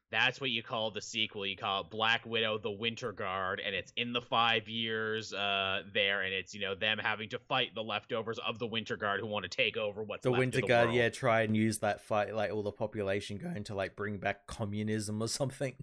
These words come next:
Speaker 1: Or something like that. Hell, it would be a great place to introduce Red Widow to I'm the Red Widow.
Speaker 2: Yeah, yeah.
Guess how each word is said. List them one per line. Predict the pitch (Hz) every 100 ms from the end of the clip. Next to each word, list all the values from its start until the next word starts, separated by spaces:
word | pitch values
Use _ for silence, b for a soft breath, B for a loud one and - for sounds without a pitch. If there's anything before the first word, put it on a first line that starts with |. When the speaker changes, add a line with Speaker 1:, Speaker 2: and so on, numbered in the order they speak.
| -
Speaker 1:
Or | 131 123
something | - 151 131 131
like | 117 113
that. | 113 B
Hell, | 185 208 B -
it |
would | 165 147
be | 156
a | 143
great | 147 143 143
place | 151 139
to | 156
introduce | 131 143 160 139 143 143 143
Red | 123 151 147
Widow | 131 160 147
to | 135 139
I'm | 123 135 131 131
the | 127
Red | 120 135 135 113
Widow. | 110 98 82 90 98 -
Speaker 2:
Yeah, | 104 117 113 98
yeah. | 92 110 110